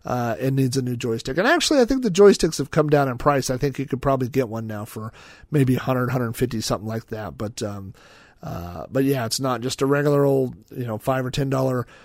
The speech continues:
uh, Weko joystick that you can toss in there. So, but Star Wars Trilogy Arcade is a fun, fun game too. Also, along with, uh, uh, arcade games, we have pinball games, and I'm not gonna go into a lot of the details.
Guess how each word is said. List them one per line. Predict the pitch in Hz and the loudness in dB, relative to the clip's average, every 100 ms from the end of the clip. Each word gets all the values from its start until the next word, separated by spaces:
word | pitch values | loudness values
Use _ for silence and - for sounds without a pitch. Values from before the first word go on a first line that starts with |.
| - _ | -20 _
uh, | - 101 95 85 57 | -12 -8 -8 -10 -10
Weko | 101 127 131 143 131 | -6 -4 -2 0 2
joystick | 143 143 - 113 | 4 4 2 -6
that | 110 107 | -8 -8
you | 113 | -6
can | 120 | -6
toss | - 104 101 | -4 -4 -4
in | 101 | -8
there. | 98 95 | -8 -12
So, | - 98 95 | -10 -10 -8
but | 110 | -4
Star | - 196 | 4 6
Wars | 202 185 | 8 6
Trilogy | - 175 160 160 | 4 4 6 6
Arcade | 151 - 147 147 | 4 4 2 2
is | 127 | 0
a | 131 | -2
fun, | - 135 127 - - _ _ | 0 0 0 -8 -16 _ _
fun | 143 135 | -4 -4
game | 117 113 | -4 -8
too. | 107 113 101 - _ _ _ _ _ _ _ _ - - | -6 -6 -8 -10 _ _ _ _ _ _ _ _ -20 -2
Also, | 160 196 196 233 | 6 6 8 8
along | 220 208 196 202 202 | 8 8 8 6 4
with, | 190 175 - | 4 2 2
uh, | 185 175 170 160 - - - - _ | 2 6 6 4 0 -20 -20 -20 _
uh, | 160 151 156 | 2 6 8
arcade | 170 165 190 | 6 6 6
games, | 180 185 170 | 6 6 6
we | 170 | 6
have | 160 | 8
pinball | 226 233 175 131 | 8 8 6 6
games, | 117 95 85 - | -2 -8 -8 -8
and | - 131 131 | -4 -2 -2
I'm | 135 | 0
not | 160 | 2
gonna | 165 160 | 2 2
go | 147 | 2
into | 143 147 | 4 4
a | |
lot | 147 143 | 6 4
of | |
the | 143 | 2
details. | 135 139 147 147 143 143 | 2 2 4 4 4 0